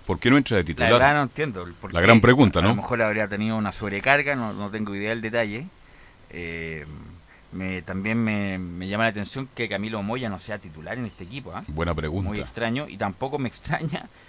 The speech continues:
Speaker 2: y no porque sean jugadores de la U, que Franco Lobo tampoco haya tenido minutos. Eh, sobre todo viendo a otros jugadores que entraron, que a Valeri, que es bien interesante,
Speaker 1: Sí.
Speaker 2: pero, pero yo creo que está un escalón abajo del que ya nombré, y, y perseverar con Guerra.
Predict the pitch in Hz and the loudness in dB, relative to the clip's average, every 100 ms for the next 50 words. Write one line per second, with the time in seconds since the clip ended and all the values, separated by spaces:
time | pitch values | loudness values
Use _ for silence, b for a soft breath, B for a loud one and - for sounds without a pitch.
0 | b 98 117 110 82 101 92 92 92 101 | b -4 -4 -4 -8 -10 -8 -8 -8 -6
1 | 147 147 101 107 123 - 110 127 101 87 | -8 -8 -8 -4 -4 -4 -2 -2 -4 -6
2 | 123 110 90 98 113 92 117 185 80 - | -6 -4 -4 -4 -4 -4 -4 -6 -12 -16
3 | - - b b b b - 87 85 82 | -20 -20 b b b b -12 -10 -8 -10
4 | 92 90 92 120 123 123 117 104 98 107 | -10 -8 -2 -2 0 0 2 2 2 0
5 | 117 - 110 113 117 110 - - - 120 | -4 -10 -6 -6 -6 -10 -6 -6 -4 0
6 | 110 113 147 127 110 104 - 120 139 135 | 0 0 -2 -6 -8 -10 -6 -4 -4 -4
7 | 123 - 143 151 - 143 127 95 90 82 | -8 -2 -2 -2 -4 -2 -2 -2 -4 -8
8 | - b b b b - 92 98 107 90 | -14 b b b b -12 -8 -4 -6 -6
9 | 98 90 - - 92 85 - 78 95 80 | -6 -8 -10 -10 -10 -10 -10 -8 -6 -6
10 | 78 117 - 120 101 - 95 98 95 98 | -4 -6 -4 -6 -6 -10 -8 -4 -4 -2
11 | 120 156 - b b b b - - 92 | -4 -4 -10 b b b b -20 -14 -10
12 | 90 85 85 87 104 110 110 95 82 104 | -8 -10 -10 -10 -6 -6 -6 -6 -4 -4
13 | - 101 87 190 240 92 | -4 -6 -2 -2 -2 -6